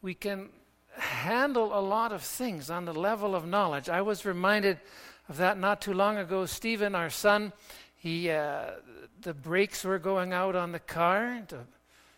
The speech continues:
back tires, the, uh, the, like, the handbrake. Somebody had driven with the handbrake on,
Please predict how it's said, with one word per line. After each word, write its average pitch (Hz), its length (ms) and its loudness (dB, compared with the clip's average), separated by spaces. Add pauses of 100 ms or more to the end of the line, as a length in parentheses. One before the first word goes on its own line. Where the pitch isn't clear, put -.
(340)
back 214 340 6
tires, 220 540 2
the, 175 360 -4
uh, 143 80 -8 (1200)
the, 135 320 -10 (580)
like, 156 220 -12
the 147 80 -8
handbrake. 180 640 -2 (880)
Somebody 160 520 -4
had 156 140 2
driven 175 320 -2
with 165 140 -8
the 156 60 -2
handbrake 175 560 -2
on, 190 380 -2